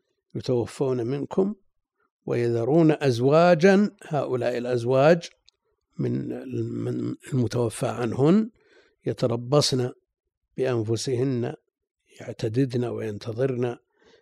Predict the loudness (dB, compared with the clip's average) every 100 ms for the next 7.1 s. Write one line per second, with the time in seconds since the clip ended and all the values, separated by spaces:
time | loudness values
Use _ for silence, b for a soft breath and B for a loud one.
0 | b -8 -6 -4 -4 -4 0 0 0 -2
1 | -4 -6 -10 -10 -12 -12 -10 -8 -10 -14
2 | -18 -18 -20 -20 _ _ _ _ _ -4
3 | 0 0 -2 -8 -10 -10 -12 -12 -16 -18
4 | _ _ _ -18 -12 -10 -12 -14 -14 -14
5 | -12 -8 -6 -8 -8 -10 -10 -8 -6 0
6 | 0 0 -2 -4 -8 -10 -12 -8 -6 -6
7 | -8